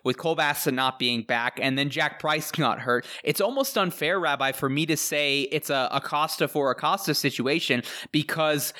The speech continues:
then as soon as Price went down, you know, only made, I think, what, eleven appearances of the thirty-four, then Brian Acosta got forced into the Jack Price role. And so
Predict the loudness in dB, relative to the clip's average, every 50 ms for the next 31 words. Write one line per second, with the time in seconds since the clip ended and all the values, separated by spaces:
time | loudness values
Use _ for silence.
0 | -12 -6 -2 0 0 2 2 2 2 2 2 2 2 2 2 0 -2 0 0 0
1 | 2 2 2 2 2 2 2 2 2 2 2 2 2 2 2 2 2 2 2 2
2 | 2 2 2 2 2 2 2 2 0 0 0 -2 -2 -2 -2 -2 0 0 0 0
3 | 0 0 2 2 2 2 2 0 0 0 0 0 2 2 0 0 -2 0 0 0
4 | 0 0 -2 0 0 0 0 0 2 2 2 0 0 -4 -10 -12 -12 -6 -2 0
5 | 2 2 2 2 0 0 0 2 2 4 2 2 2 2 0 2 2 2 2 2
6 | 2 0 0 0 0 0 0 0 0 0 0 0 -2 -2 0 0 0 0 0 0
7 | 0 2 2 2 2 2 2 2 2 2 2 0 0 0 0 0 0 -2 0 2
8 | 2 4 2 2 0 -2 -2 0 2 2 2 2 0